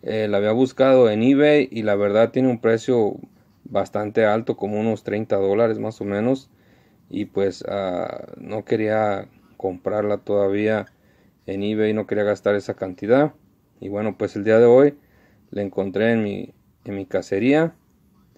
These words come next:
y me costó siete dólares, así es que pues valió la pena. Entonces pues ya, este, esta la voy a agregar a mi colección de figuras de Street Fighter. La verdad estoy muy contento porque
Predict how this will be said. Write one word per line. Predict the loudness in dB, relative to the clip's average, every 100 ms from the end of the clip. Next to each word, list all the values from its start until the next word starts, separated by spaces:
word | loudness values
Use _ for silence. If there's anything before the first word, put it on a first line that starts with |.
| _ _ _ _ -10
y | -8
me | -6 -6
costó | -10 -8 -2 2 2 0
siete | -4 -8 -6
dólares, | -2 0 0 -2 -4 -10
así | -12 -12
es |
que | -8 -8
pues | -8 -10
valió | -8 -6 -2
la | -2
pena. | 0 2 2 0 -4 _ _ _
Entonces | -12 -6 -6 -6 -10
pues | -8 -4
ya, | -2 0 0 -2
este, | -6 _ -10 -8
esta | -6 -2
la | 0
voy | 0 0
a |
agregar | 2 0 -2 -2
a | -4
mi | -6
colección | -8 -6 -8 -4 0 0
de | 0 -2 -6 -12 _ _ _ _ _
figuras | -4 2 2 2
de |
Street | -4 -8 -10 -6
Fighter. | -4 -4 -4 -8 _ _
La | -6
verdad | -2 0 0 0 -2 _ _ _ _ _ _
estoy | -12 -6 -4
muy | -2 -4
contento | -4 -4 -2 -2 -4
porque | -8 -12 -10 -10 -10 -12